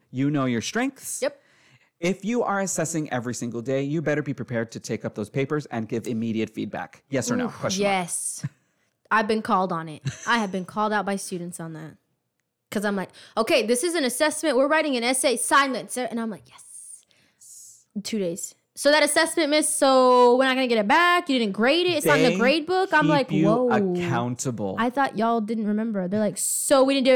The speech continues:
Speaker 2: it, we did it for nothing." I was like, "Whoa, whoa, whoa, whoa."
Speaker 1: "So we didn't get a grade? So why
Speaker 2: Yeah.
Speaker 1: did I even try?"
Speaker 2: For real.
Speaker 1: Yes,
Speaker 2: You
Speaker 1: you get
Speaker 2: have
Speaker 1: that.
Speaker 2: to. If you're gonna be that per-, and if you are that person, I envy you. Because even now, with multiple years under my belt, I still struggle with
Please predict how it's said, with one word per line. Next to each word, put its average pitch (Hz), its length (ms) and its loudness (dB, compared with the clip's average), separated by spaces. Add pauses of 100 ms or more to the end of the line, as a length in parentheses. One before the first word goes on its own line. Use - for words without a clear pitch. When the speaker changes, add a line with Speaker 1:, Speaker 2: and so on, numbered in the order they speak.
Speaker 2:
it, - 60 -14
we 262 120 4
did 254 80 4
it 240 60 2
for 226 80 0
nothing." 185 300 0
I 208 40 0
was 240 80 0
like, 254 80 -2
"Whoa, 339 100 4
whoa, 381 160 4
whoa, 370 220 2
whoa." 403 380 6
Speaker 1:
"So 320 80 8
we 269 80 6
didn't 208 80 2
get 147 80 0
a 135 40 -4
grade? 143 220 -2 (180)
So 254 140 -2
why 240 60 2
Speaker 2:
Yeah. 214 80 4
Speaker 1:
did 147 80 0
I 143 80 0
even 131 200 -2
try?" 104 320 -4
Speaker 2:
For 262 160 2
real. 247 220 0
Speaker 1:
Yes, 226 400 0
Speaker 2:
You 320 120 4
Speaker 1:
you - 40 2
get 269 80 2
Speaker 2:
have 269 300 6
Speaker 1:
that. 277 180 2
Speaker 2:
to. 277 300 0 (300)
If 254 120 -2
you're 415 160 2
gonna 440 160 -2
be 403 140 0
that 370 140 2
per-, 381 220 -4 (140)
and 302 160 0
if 330 120 -4
you 466 180 2
are 294 180 0
that 370 200 -4
person, 370 500 -8 (200)
I 240 220 -4
envy 208 360 0
you. 170 260 -4
Because 254 500 -2
even 339 400 0
now, 262 420 2 (300)
with 269 180 0
multiple 277 540 2
years 233 240 -2
under 214 160 0
my 202 140 0
belt, 190 280 0
I 254 140 2
still 240 240 -4
struggle 214 400 -2
with 202 160 0